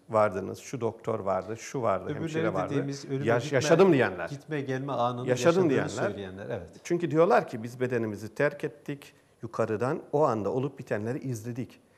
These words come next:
Speaker 1: İşte şu hemşire geldi, şu renkteki cihazı getirdi, şu renkli kablo bağlandı, şöyle yaptınız." Bütün ayrıntılarıyla ve hiçbirisi hata yapmaksızın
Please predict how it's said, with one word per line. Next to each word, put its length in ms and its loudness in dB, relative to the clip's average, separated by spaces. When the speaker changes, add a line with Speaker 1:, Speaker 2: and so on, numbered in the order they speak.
Speaker 1:
İşte 300 -4
şu 440 -4
hemşire 440 -2
geldi, 340 0
şu 240 -8
renkteki 420 -2
cihazı 340 0
getirdi, 500 -6
şu 200 -6
renkli 280 0
kablo 380 2
bağlandı, 480 6
şöyle 320 2
yaptınız." 520 -2
Bütün 300 -6
ayrıntılarıyla 880 -4
ve 100 -8
hiçbirisi 600 -8
hata 300 -2
yapmaksızın 760 -4